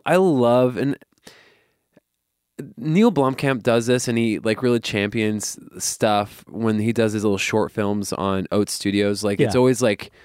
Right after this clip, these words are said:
Speaker 1: some person, uh, out of obscurity has some sort of, like, special ability or some special power
Speaker 2: Absolutely.
Speaker 1: that happens. That's something
Speaker 2: Yeah,
Speaker 1: he
Speaker 2: it's,
Speaker 1: always does.
Speaker 2: it's like the hero's journey in
Speaker 1: Right.
Speaker 2: a sense.
Speaker 1: So that's kinda what I was thinking this was gonna be. And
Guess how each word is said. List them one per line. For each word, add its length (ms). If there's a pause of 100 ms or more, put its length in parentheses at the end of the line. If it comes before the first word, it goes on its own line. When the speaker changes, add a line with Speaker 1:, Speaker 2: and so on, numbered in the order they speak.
(160)
Speaker 1:
some 320
person, 680 (440)
uh, 300
out 160
of 120
obscurity 920 (260)
has 320
some 300
sort 280
of, 120
like, 180
special 440
ability 440
or 100
some 220
special 400
power 100
Speaker 2:
Absolutely. 320
Speaker 1:
that 60
happens. 300
That's 120
something 160
Speaker 2:
Yeah, 60
Speaker 1:
he 60
Speaker 2:
it's, 80
Speaker 1:
always 260
does. 160
Speaker 2:
it's 200
like 100
the 60
hero's 280
journey 340
in 60
Speaker 1:
Right. 180
Speaker 2:
a 40
sense. 240
Speaker 1:
So 140
that's 220
kinda 260
what 180
I 120
was 160
thinking 320
this 160
was 120
gonna 200
be. 460 (400)
And 200